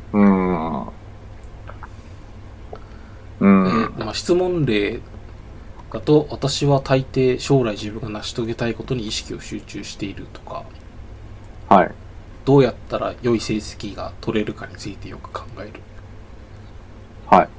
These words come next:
Speaker 1: うーん、だから結構まあ質問はなんかわかるなと。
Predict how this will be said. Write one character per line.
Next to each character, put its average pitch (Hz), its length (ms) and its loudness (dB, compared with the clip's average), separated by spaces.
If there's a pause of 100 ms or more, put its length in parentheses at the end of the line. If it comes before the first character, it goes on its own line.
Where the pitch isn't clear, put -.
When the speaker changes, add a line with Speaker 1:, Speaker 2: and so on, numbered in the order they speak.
(440)
Speaker 1:
う - 40 -12
ー 113 260 -8
ん、 107 40 -8
だ 107 100 -4
か 107 40 -8
ら - 60 -12
結 349 120 6
構 - 120 0
ま 120 80 -4
あ - 40 -6
質 - 200 -10
問 269 120 -6 (220)
は 202 120 0
な - 20 0
ん - 40 -4
か - 260 -6 (500)
わ 120 120 0
か 240 120 2
る - 120 -2
な - 100 -14
と。 - 160 -12